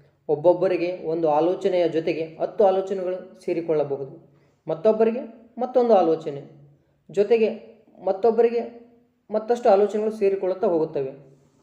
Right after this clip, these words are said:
ಅದು ಅವನ, ಆ ವ್ಯಕ್ತಿಯ ಸ್ವಭಾವ, ವ್ಯಕ್ತಿತ್ವ, ಗುಣ ಆಧಾರದ ಮೇಲೆ ನಿರ್ಧಾರವಾಗುತ್ತದೆ. ಮನೋವಿಜ್ಞಾನಿಗಳ ಪ್ರಕಾರ ಮನುಷ್ಯನಿಗೆ ಸರಾಸರಿ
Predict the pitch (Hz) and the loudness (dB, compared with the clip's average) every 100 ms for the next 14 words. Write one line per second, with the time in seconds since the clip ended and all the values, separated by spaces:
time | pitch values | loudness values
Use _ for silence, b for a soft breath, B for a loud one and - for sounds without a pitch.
0 | _ _ _ - 160 185 196 - - 160 | _ _ _ -4 0 0 -2 -6 0 2
1 | 175 185 196 - - 156 143 165 - 208 | 2 0 -4 -8 -4 0 0 -2 -4 0
2 | 202 202 - - - 165 156 190 190 190 | 0 0 -12 -20 -6 -4 2 4 4 0
3 | - 147 160 - 208 - 190 190 - 143 | -6 -6 -6 -6 -14 -4 -4 -4 -8 -6
4 | 170 190 196 190 - _ _ _ - - | -2 0 -2 -8 -18 _ _ _ -20 -20
5 | _ _ _ 147 160 185 196 190 190 185 | _ _ _ -2 2 6 6 4 0 -4
6 | 202 - 156 156 180 175 160 139 - - | -6 -8 -8 -4 0 2 2 0 -6 -16
7 | 160 _ _ _ _ _ _ - 147 180 | -20 _ _ _ _ _ _ -8 -2 4
8 | 233 226 220 208 202 196 185 - 160 170 | 4 4 2 2 4 4 2 0 -4 -2
9 | 143 139 143 - - _ _ _ _ _ | -2 -6 -12 -18 -20 _ _ _ _ _
10 | 160 202 202 196 165 156 160 - - _ | -4 -4 -2 -2 -2 -4 -6 -10 -20 _
11 | _ _ _ - 165 185 180 180 160 | _ _ _ -4 2 2 2 0 -2